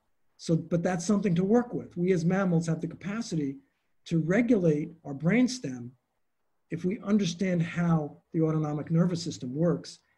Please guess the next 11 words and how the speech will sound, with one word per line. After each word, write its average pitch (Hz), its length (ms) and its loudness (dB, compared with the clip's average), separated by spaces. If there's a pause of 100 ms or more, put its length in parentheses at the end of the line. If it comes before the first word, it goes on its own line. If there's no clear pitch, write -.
(120)
And 143 140 -6
that's 175 280 -4
key 233 320 2
to 160 180 0
yoga, 170 440 2 (540)
right? 165 200 -2
Because 156 340 -4
yoga 165 440 4 (380)
and, 160 220 -4
and 151 120 -6
tantra 165 540 -4